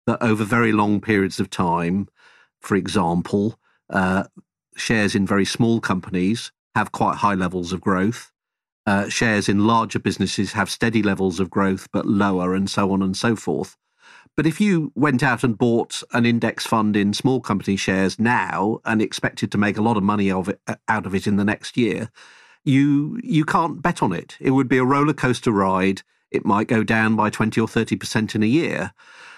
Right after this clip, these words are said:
So the point is that time smooths out these risks, and the longer you hold shares for, the more likely you are to get this, uh,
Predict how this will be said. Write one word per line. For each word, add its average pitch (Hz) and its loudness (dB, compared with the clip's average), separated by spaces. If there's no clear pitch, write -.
So 131 -2
the 131 0
point 185 0
is 123 0
that - 0
time 147 2
smooths 139 2
out 135 0
these 95 0
risks, - -2
and 117 2
the 113 2
longer 135 2
you 120 2
hold 117 0
shares 104 0
for, 117 0
the 120 0
more 139 2
likely 131 0
you 104 2
are 95 0
to - -4
get 107 -2
this, - -4
uh, 98 0